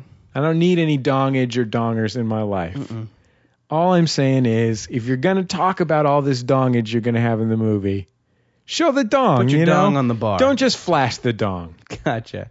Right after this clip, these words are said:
Speaker 1: It's not like
Speaker 2: Am
Speaker 1: he
Speaker 2: I
Speaker 1: had
Speaker 2: even
Speaker 1: it
Speaker 2: for a rape? Maybe they, maybe they legally couldn't flash the dong. Unless they wanted some kind of N C seventeen.
Speaker 1: What's there, some kind of anti-dong law?
Speaker 2: Well, I mean, if you want it, it's the ratings
Speaker 1: What kind of
Speaker 2: board.
Speaker 1: fucked up law is
Speaker 2: If you
Speaker 1: that?
Speaker 2: get an N C seventeen, the movie's not gonna
Speaker 1: It's
Speaker 2: make
Speaker 1: a
Speaker 2: any
Speaker 1: beautiful,
Speaker 2: money.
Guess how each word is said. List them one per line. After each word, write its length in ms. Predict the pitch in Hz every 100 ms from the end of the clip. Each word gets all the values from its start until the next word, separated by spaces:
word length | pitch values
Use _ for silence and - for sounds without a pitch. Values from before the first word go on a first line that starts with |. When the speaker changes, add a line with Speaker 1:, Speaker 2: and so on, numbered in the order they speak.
| _ -
Speaker 1:
It's 140 | 233
not 180 | 381 349
like 100 | 302
Speaker 2:
Am 60 | 233
Speaker 1:
he 60 |
Speaker 2:
I 40 | 285
Speaker 1:
had 100 | 254
Speaker 2:
even 100 | 285
Speaker 1:
it 40 |
Speaker 2:
for 160 | - 277
a 40 |
rape? 220 | 208 196
Maybe 240 | 190 185 190
they, 60 |
maybe 240 | 175 147 185
they 160 | 190 170
legally 520 | 139 202 262 175 117
couldn't 280 | 135 113 101
flash 340 | 120 98 -
the 80 | 101
dong. 420 | 98 85 85 - - _ _ -
Unless 200 | 131 139
they 100 | 147
wanted 220 | 131 123
some 140 | - 123
kind 180 | 123
of 60 | 92
N 140 | 113
C 180 | 123 120
seventeen. 600 | 117 120 113 - 180 127
Speaker 1:
What's 160 | 196 -
there, 80 | 131
some 180 | 147 135
kind 160 | 139
of 80 | 120
anti-dong 680 | 131 143 127 120 127 139 190
law? 400 | 196 196 233 269 - -
Speaker 2:
Well, 200 | 220 -
I 60 |
mean, 140 | 208 196
if 160 | 190
you 60 | 156
want 220 | 156 175
it, 220 | 127 131
it's 240 | 127 135 -
the 220 | 139 131
ratings 340 | 120 269 277
Speaker 1:
What 0 |
kind 120 | 214 151
of 40 |
Speaker 2:
board. 120 | 107
Speaker 1:
fucked 200 | 240 131
up 140 | 233 240
law 220 | 247 247
is 100 | 226
Speaker 2:
If 60 |
you 60 | 285
Speaker 1:
that? 80 | 277
Speaker 2:
get 100 | 190
an 80 | 220
N 100 | 220
C 140 | -
seventeen, 540 | 190 190 185 - 240 139
the 60 |
movie's 260 | 117 135 143
not 120 | 143
gonna 120 | 143
Speaker 1:
It's 80 | 143
Speaker 2:
make 100 | 180
Speaker 1:
a 40 |
Speaker 2:
any 80 | -
Speaker 1:
beautiful, 320 | - 277
Speaker 2:
money. 60 | -